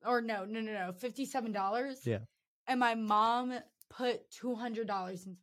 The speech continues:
Speaker 1: my account.
Speaker 2: Mm-hmm. For your phone?
Speaker 1: Yeah, when
Speaker 2: Okay.
Speaker 1: I was buying my new phone.
Speaker 2: Okay.
Speaker 1: And so I definitely had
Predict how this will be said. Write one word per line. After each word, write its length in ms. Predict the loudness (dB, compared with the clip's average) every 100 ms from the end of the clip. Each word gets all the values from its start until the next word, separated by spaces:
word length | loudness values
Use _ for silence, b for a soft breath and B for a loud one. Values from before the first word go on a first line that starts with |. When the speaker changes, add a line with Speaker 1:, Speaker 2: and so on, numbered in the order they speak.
| -20
Speaker 1:
my 80 |
account. 260 | -14 -12 -12 _
Speaker 2:
Mm-hmm. 200 | -6 -4 -6 -10 _ _
For 100 | 0
your 140 | 0
phone? 240 | 0 -4 -8 -10
Speaker 1:
Yeah, 240 | -2 0 0 -8
when 140 | 2 4
Speaker 2:
Okay. 100 | 4
Speaker 1:
I 20 |
was 140 | 2
buying 220 | 2 2 2
my 100 | -4
new 140 | -8
phone. 200 | -6 -2
Speaker 2:
Okay. 200 | -2 -4 b _ -4
Speaker 1:
And 140 | -4
so 140 | 2 2
I 120 | 2
definitely 600 | 6 6 6 -2 0 -2
had 420 | -2 2 2 2